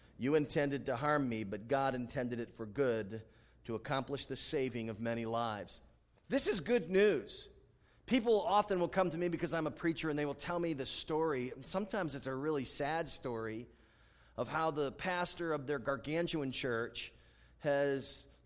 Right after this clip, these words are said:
turned bad in some way, or they've seen a part of his character that was really flawed. And, and I've been around guys who were pastors of large churches, and I just want you to know that is most certainly the case. I, I've never known anybody who was a minister who wasn't flawed significantly in some way.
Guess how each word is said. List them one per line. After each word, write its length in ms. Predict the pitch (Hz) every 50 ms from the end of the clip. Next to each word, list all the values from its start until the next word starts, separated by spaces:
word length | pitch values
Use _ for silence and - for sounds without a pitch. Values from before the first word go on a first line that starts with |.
| _ _
turned 480 | - - 185 170 170 170 165 151 135 117
bad 380 | 139 143 147 143 127 113 107
in 120 | 107 107 113
some 260 | - - 120 110 110
way, 220 | 110 110 107 104
or 120 | 107 110 113
they've 220 | 123 135 131 113
seen 400 | - - - 180 196 202 185 170
a 40 | 139
part 320 | - - 165 156 156 147
of 60 | 131
his 160 | 127 131 - -
character 520 | - - 170 170 160 156 - - 127 120
that 120 | 113 117
was 180 | 110 117 110 113
really 300 | 127 147 143 131 127 120
flawed. 680 | - - - 147 135 135 131 127 120 107 104 131 139 - - - - _ _ _ _ _ _ _ _ _ _ _ _ _ -
And, 140 | 147 143 - - 160 160 156 175
and 220 | 175 170 170 170 165
I've 180 | - 180 214 190
been 120 | 190 196
around 320 | 180 175 175 180 180 175 160
guys 240 | 165 151 156 160 131
who 60 | 147
were 80 | 143
pastors 440 | - - 160 147 151 151 - 127 110
of 120 | 127 110 120
large 380 | 139 143 151 156 139 - -
churches, 400 | - - 175 165 - 147 135 -
and 60 | 139
I 80 | 139 151
just 120 | 143 -
want 200 | 156 151 143 -
you 60 | 147 139
to 60 | 143
know 380 | 151 156 156 151 143 131 123
that 200 | 123 147 147 147
is 240 | 147 139 127 - - - - -
most 340 | 143 147 151 151 147 147 -
certainly 300 | - 185 175 156 156 147
the 60 | 127
case. 500 | - - 202 190 180 165 117 95 - -
I, 140 | 123 131 120 - - - - -
I've 180 | - 147 165 151
never 200 | 190 180 165 175
known 220 | 175 175 175 175
anybody 500 | 170 151 165 175 180 175 160 160 151 139
who 140 | 135 143 143
was 140 | 143 131 117
a 60 | 127
minister 460 | 123 131 147 156 156 139 - 131 110
who 100 | 110 131
wasn't 300 | 127 127 120 127 117 98
flawed 480 | - - 131 143 143 143 139 131 120 107
significantly 720 | - - 127 107 131 143 127 139 113 127 117 104 107 110
in 100 | 107 107
some 260 | 104 - 135 123 113 110
way. 300 | 113 113 107 98 101